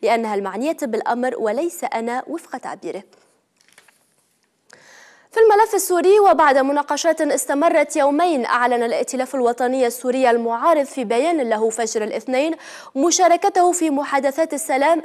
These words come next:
التي ستعقد في جنيف بسويسرا، وحدد البيان الشروط التي يتعين تلبيتها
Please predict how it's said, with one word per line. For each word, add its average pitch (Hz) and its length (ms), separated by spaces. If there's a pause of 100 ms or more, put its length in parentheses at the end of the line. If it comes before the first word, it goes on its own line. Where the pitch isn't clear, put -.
التي 269 280
ستعقد 277 640
في 269 140
جنيف 254 420
بسويسرا، 214 600 (400)
وحدد 254 440
البيان 233 440
الشروط 285 460
التي 262 280
يتعين 262 680
تلبيتها 254 720